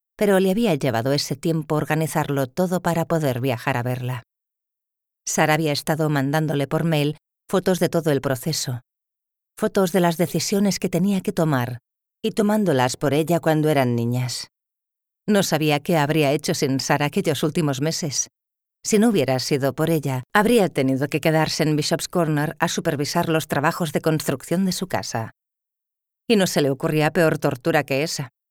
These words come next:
"¿Dónde te estás quedando?", preguntó Sara. "No sabía que llegabas hoy. No tengo habitaciones libres,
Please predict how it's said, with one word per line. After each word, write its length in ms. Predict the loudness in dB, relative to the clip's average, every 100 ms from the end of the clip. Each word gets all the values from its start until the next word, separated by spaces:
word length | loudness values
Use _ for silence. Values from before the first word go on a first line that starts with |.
| _ _ _ _ _ _ _ _ _
"¿Dónde 300 | 4 6 6
te 100 | 4
estás 220 | 2 0
quedando?", 460 | 2 0 0 -2 -4 -14 _ _ _ _ _
preguntó 420 | -2 0 0 -2
Sara. 360 | -4 -4 -4 -12 _ _ _ _ _ _ 4
"No 100 | 4
sabía 380 | 4 4 2
que 120 | 4 2
llegabas 400 | 4 4 4 4
hoy. 220 | 4 2 -2 0
No 120 | 2
tengo 200 | 4 4
habitaciones 540 | 4 2 4 4 6
libres, 380 | 4 4 2 0